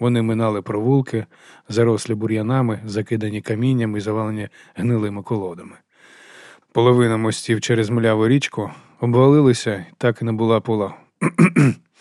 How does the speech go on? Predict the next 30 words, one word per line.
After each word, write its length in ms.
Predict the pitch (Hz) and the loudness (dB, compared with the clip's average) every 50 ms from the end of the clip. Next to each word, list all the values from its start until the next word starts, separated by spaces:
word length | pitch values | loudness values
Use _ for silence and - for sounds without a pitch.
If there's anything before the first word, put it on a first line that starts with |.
| - - - - - - - - - - - - _ _ | -20 -20 -20 -20 -20 -20 -20 -20 -20 -20 -20 -20 _ _
Половина 460 | - 120 117 123 120 123 131 127 123 117 | -2 2 4 4 4 6 4 4 4 4
мостів 480 | 117 117 113 - - - 123 117 104 | 2 0 -2 -4 -4 0 0 0 0
через 300 | - - 120 110 113 101 | 0 0 2 2 2 0
мляву 380 | 107 117 113 120 117 113 110 113 | 0 2 2 4 4 4 4 4
річку 320 | 127 135 131 - - - | 4 2 2 0 -2 -2
обвалилася 760 | 113 113 104 113 117 123 143 143 127 117 - - 123 107 - - - | -2 0 2 2 4 4 6 4 4 2 2 0 -4 -4 -6 -8 -10
і 100 | 127 113 | -8 -4
так 220 | - 151 127 - | -2 -2 0 0
і 20 | |
не 120 | 120 117 117 | 0 0 0
була 240 | 113 113 113 113 104 | 0 2 2 2 2
полагоджена. 760 | - 117 113 110 104 101 98 101 104 107 104 101 98 - - _ _ _ _ _ - _ _ _ _ _ _ | 2 0 0 0 0 -2 -4 -8 -10 -10 -12 -12 -14 -16 -18 _ _ _ _ _ -20 _ _ _ _ _ _
Половина 460 | - 120 120 127 131 139 135 131 127 | 0 4 4 4 6 4 4 4 4
дерев 360 | 123 123 123 135 135 120 110 | 4 4 6 6 6 4 2
на 100 | 113 110 | 0 -2
широких 460 | - - 113 113 110 - 113 95 - | 0 0 2 0 0 0 -2 -4 -2
алеях 280 | 113 107 110 107 104 95 | -2 0 0 0 0 -2
були 240 | 104 101 101 104 101 | -2 -4 -4 -4 -4
мертві 440 | 104 117 131 131 123 - 113 113 110 | -2 -2 -2 -2 -2 -2 -2 -2 -2
і 40 | |
засохлі, 580 | 98 101 101 90 - - 135 131 - 123 120 110 _ _ _ _ _ _ - | -4 -6 -8 -8 -2 0 0 0 0 -2 -4 -4 _ _ _ _ _ _ -2
задушені 520 | 117 120 131 127 117 104 - - 107 107 104 | 2 4 4 4 4 0 -4 -4 -8 -8 -6
плющем. 520 | - 113 120 117 - - - 98 85 85 - _ _ _ _ _ _ _ _ - - - - _ _ _ _ _ _ - | -4 -4 -4 -4 -4 -6 -8 -8 -8 -10 -16 _ _ _ _ _ _ _ _ -20 -20 -20 -20 _ _ _ _ _ _ 0
Тут 320 | - 156 156 135 - - - | 2 2 2 2 0 -10 -6
не 160 | 123 131 135 | -2 0 2
було 280 | 127 127 131 120 120 110 | 4 4 4 4 4 2
того 280 | 95 - 101 104 101 95 | 2 0 0 0 0 -2
чистого 480 | - - 110 98 - - 104 101 104 | -4 -6 -6 -8 -8 -8 -8 -6 -6
життя, 400 | 95 101 104 - - 131 127 113 | -6 -8 -10 -6 -4 -2 -2 -2
що 380 | 113 - - - 104 98 92 | -4 -6 -6 -4 -4 -4 -6